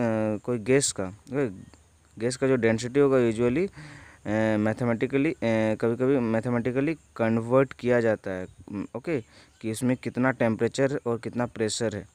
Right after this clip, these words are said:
मतलब डेंसिटी से ही हम लोग पता लगा सकते हैं कितना टेम्परेचर है, कितना प्रेशर है। ओके, अ, नेक्स्ट है, अ, वा-, वाटर।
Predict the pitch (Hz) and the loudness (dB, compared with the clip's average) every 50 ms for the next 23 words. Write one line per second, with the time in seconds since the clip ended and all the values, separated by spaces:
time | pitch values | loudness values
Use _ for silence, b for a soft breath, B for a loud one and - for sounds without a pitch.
0 | _ - 104 104 104 107 101 95 113 110 110 - 120 107 135 123 - 147 147 147 | _ -10 -8 -6 -4 -4 -2 0 0 0 0 -2 -2 -2 -2 0 0 2 2 4
1 | 139 139 135 139 - 120 - 123 127 127 123 127 120 123 123 139 131 135 120 127 | 4 2 0 -2 -4 -2 0 0 2 2 2 0 -2 -4 -6 -10 -10 -8 -6 -8
2 | 117 - 113 110 104 113 113 127 143 165 - 123 135 165 - - - 98 95 - | -6 -4 -4 -4 -4 -4 -4 -4 -4 -4 -4 -4 -6 -6 -6 -8 -10 -10 -8 -6
3 | - 104 101 104 104 87 95 - B B B B B B B B B 143 165 165 | -6 -6 -6 -6 -8 -10 -12 -14 B B B B B B B B B -10 -8 -8
4 | 127 - _ _ _ _ _ _ _ _ _ _ _ _ _ _ _ _ _ _ | -10 -10 _ _ _ _ _ _ _ _ _ _ _ _ _ _ _ _ _ _
5 | _ _ _ _ _ _ _ - 107 98 101 101 101 101 101 110 117 120 - - | _ _ _ _ _ _ _ -12 -8 -6 -4 -4 -2 -2 0 0 0 0 -2 -4
6 | - 143 170 185 - _ _ _ _ _ _ _ _ _ _ - - _ _ _ | -4 -4 -4 -6 -8 _ _ _ _ _ _ _ _ _ _ -20 -20 _ _ _
7 | _ _ _ _ _ _ _ - - - _ _ _ _ _ _ _ _ _ _ | _ _ _ _ _ _ _ -20 -20 -20 _ _ _ _ _ _ _ _ _ _
8 | _ _ - 117 110 107 104 104 95 - - _ - 107 101 - - 127 135 139 | _ _ -10 -8 -8 -6 -6 -6 -8 -8 -12 _ -20 -20 -18 -6 0 2 4 6
9 | 135 120 - 110 113 104 98 110 110 113 113 - 156 139 113 92 87 | 4 4 2 0 -2 -2 0 2 2 0 0 0 0 0 0 0 -4